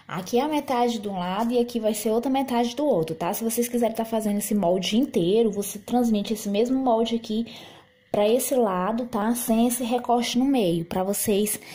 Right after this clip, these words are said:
não ter al-, se vocês tiverem alguma dificuldade de fazer só a metade. Aí você faz a mesma coisa, aumenta uns dois centímetros dos dois lados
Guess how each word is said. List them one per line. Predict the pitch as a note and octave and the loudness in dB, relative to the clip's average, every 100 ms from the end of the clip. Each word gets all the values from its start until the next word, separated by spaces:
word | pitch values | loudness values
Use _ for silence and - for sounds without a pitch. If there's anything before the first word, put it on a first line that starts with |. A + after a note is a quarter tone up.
| - - | -10 0
não | G#3+ | 2
ter | A3+ A3+ G#3+ A3 A3 A3+ - - _ _ _ _ - - | 2 2 2 2 2 0 -4 -20 _ _ _ _ -12 -4
al-, | G#3+ - | -2 -4
se | - | -4
vocês | A3+ A#3+ | 0 0
tiverem | A#3 G#3+ G3+ | 2 2 2
alguma | G3+ A3+ | 4 2
dificuldade | A#3 - A3+ G3+ G3+ | 2 0 0 0 -2
de | |
fazer | - A3 G#3 | 0 0 0
só | A3+ | 2
a | G#3+ | 2
metade. | A#3 B3 A3 D3+ C#3+ - - - - | 2 0 -2 -2 -6 -10 -16 -14 -6
Aí | |
você | G3 A#3 A#3+ | -2 -2 -2
faz | A#3 A#3 A3+ | -2 -2 0
a | G#3+ | 0
mesma | G#3+ B3 C#4+ | 0 0 -2
coisa, | D4 B3+ A#3 A#3 | 0 2 2 2
aumenta | G3+ G3+ A#3 A#3+ | 0 2 2 2
uns | A3+ F3 | 0 0
dois | F#3+ G3 | -2 -2
centímetros | G3+ G3 F#3 F3+ F3+ | -2 -4 -6 -6 -6
dos | |
dois | F3 F3+ F3 | -2 -2 -2
lados | F3+ F#3 B3 E4 G#4+ | -2 -2 -2 -2 -4